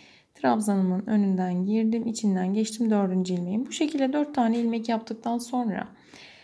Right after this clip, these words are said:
önce iki çıkıyorum. Sonra yine iki çıkıyorum. Sonra yine iki çıkıyorum bu şekilde. Üstüne bir, iki, üç, dört, beş zincir çektim.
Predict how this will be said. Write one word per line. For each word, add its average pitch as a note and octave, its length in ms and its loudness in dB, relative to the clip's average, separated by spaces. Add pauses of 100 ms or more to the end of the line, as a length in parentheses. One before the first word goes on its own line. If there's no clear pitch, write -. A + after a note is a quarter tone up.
(200)
önce C#4+ 260 4
iki C#4+ 220 0
çıkıyorum. G3 920 0 (1600)
Sonra B3+ 320 2
yine B3+ 300 4
iki A3 200 -2
çıkıyorum. C4 760 0 (460)
Sonra B3 360 2
yine A#3+ 340 6
iki A3+ 260 0
çıkıyorum G3 480 -2
bu G#3 40 -6
şekilde. F#3 640 -6 (680)
Üstüne C#4+ 500 0
bir, C4 440 0
iki, A#3 420 -4
üç, - 460 -8
dört, G#3 460 -2
beş A#3 140 0
zincir B3 340 -2
çektim. B3 600 -4